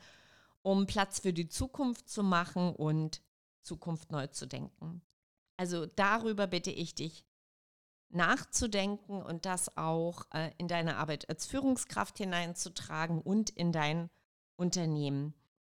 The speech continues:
Es geht darum, wirklich spielerisch, experimentell und, ähm, ja, zwischen Try and Error, äh, das neue Denken in ein neues Handeln zu überführen.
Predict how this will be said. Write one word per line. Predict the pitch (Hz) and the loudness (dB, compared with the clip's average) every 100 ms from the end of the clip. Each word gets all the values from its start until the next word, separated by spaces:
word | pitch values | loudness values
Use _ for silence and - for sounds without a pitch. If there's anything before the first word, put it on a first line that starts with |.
| _ _ _ | _ _ _
Es | 190 - | -4 -2
geht | 214 254 302 | 0 0 2
darum, | 226 190 202 190 | 2 2 4 4
wirklich | 190 269 277 240 - - - | 4 0 -2 -4 -2 -2 -2
spielerisch, | - 233 254 233 165 143 131 170 - - _ _ | -2 -2 2 4 4 2 0 -2 -4 -6 _ _
experimentell | - - - - 185 190 185 180 185 185 - 196 185 185 185 - | -14 -12 -12 -10 -8 -6 -4 -2 -4 -6 -2 2 2 2 0 -2
und, | 180 180 180 175 - | -2 2 2 0 -2
ähm, | 165 165 165 165 160 156 _ | 0 2 2 0 -2 -6 _
ja, | 151 160 160 - | -6 -2 -2 -4
zwischen | - 170 175 165 - | -6 -4 -2 -4 -6
Try | 180 175 175 180 - | 0 2 4 2 -2
and | 151 - | -4 0
Error, | 165 180 165 170 165 170 - _ _ _ | 2 2 0 0 0 -2 -10 _ _ _
äh, | - | -8
das | 147 170 - | -2 -2 0
neue | 160 156 165 | 0 0 -2
Denken | 147 165 196 262 311 - 269 254 | -2 2 2 2 -2 -4 -2 0
in | - 185 | 0 0
ein | - 165 | 0 0
neues | 156 156 165 - | 0 0 -2 0
Handeln | 160 170 156 156 | 0 2 0 0
zu | - | -4
überführen. | - 139 139 - 135 123 156 | -6 -12 -14 -14 -10 -10 -10